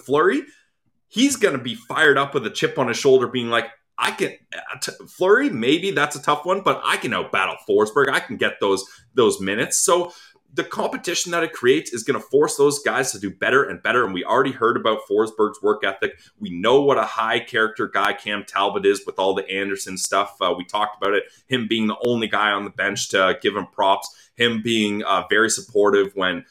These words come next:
Anderson was going through that tough time with his wife. Like, we know he's a high character guy, so he's gonna fit into this system perfectly, and he's excited to get here. The fact that it was one for one is perfect.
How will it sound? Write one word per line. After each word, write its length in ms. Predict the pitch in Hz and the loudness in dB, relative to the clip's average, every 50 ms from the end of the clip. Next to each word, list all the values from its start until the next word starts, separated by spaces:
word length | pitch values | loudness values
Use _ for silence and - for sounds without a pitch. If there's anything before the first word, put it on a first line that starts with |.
| _ _ - | _ _ -6
Anderson 440 | 110 107 107 107 101 - 110 101 98 | -4 -2 -2 -2 -2 -2 -2 -4 -4
was 100 | 92 92 | -4 -4
going 240 | - 104 98 98 98 | -2 -2 -2 -2 -4
through 140 | - 98 | -4 -4
that 180 | 90 90 92 - | -2 -2 -4 -2
tough 260 | - - 107 - - | -2 -2 -2 -2 -2
time 240 | - 104 98 98 95 | -2 0 0 0 0
with 140 | 95 95 - | -2 -2 -4
his 180 | 101 - - | -4 -6 -4
wife. 260 | - 95 95 101 98 - | 0 2 2 2 0 0
Like, 180 | - 104 98 - - - _ _ | 0 -2 -2 -2 -4 -16 _ _
we 140 | - 131 147 | -2 -2 0
know 240 | 139 143 170 190 202 | 0 2 6 6 6
he's 100 | 196 - | 6 6
a 60 | 170 | 2
high 180 | 120 - 131 151 | -4 -2 -2 -2
character 340 | 147 - 165 156 139 - 127 | -2 0 0 0 0 -2 -4
guy, 220 | - 110 117 117 | -2 0 0 0
so 140 | - - 117 | -2 -4 -6
he's 80 | 107 | -6
gonna 180 | - 143 151 180 | -4 -4 -4 -4
fit 240 | - - 135 131 131 | 0 2 4 4 4
into 220 | 131 131 135 135 | 2 -2 -2 -2
this 200 | 113 120 113 - | -2 0 0 0
system 300 | - 117 - - 110 95 - | 0 0 -2 -2 -4 -6 -4
perfectly, 600 | - - 165 160 - 175 - - 180 190 185 190 185 - _ _ - | 0 0 0 0 0 -6 -6 -4 -4 -4 -4 -4 -10 -18 _ _ -10
and 140 | - - - | -8 -6 -6
he's 160 | 113 110 110 | -4 -2 -4
excited 540 | - - - - - 120 135 165 180 180 139 | -2 0 0 2 2 2 2 2 2 2 0
to 40 | 110 | -2
get 260 | - - 117 131 131 | -2 -2 -2 -2 -2
here. 340 | - - 165 165 170 165 - - - - _ _ _ _ | -2 0 2 2 0 0 -6 -18 -20 -20 _ _ _ _
The 140 | 156 151 135 | 0 0 2
fact 380 | - - 165 175 196 220 220 | 2 2 2 2 2 2 2
that 120 | - 208 190 | 4 6 6
it 40 | 185 | 6
was 160 | 151 127 107 | 6 4 2
one 180 | 113 131 147 | 2 2 2
for 140 | 160 143 131 | 0 -2 -4
one 240 | 110 117 123 131 135 | 0 2 2 2 2
is 160 | - - - | 0 -4 -8
perfect. 680 | - - _ - - 220 208 196 - 196 196 196 - | -12 -12 _ 0 4 4 4 4 4 0 -2 -4 -4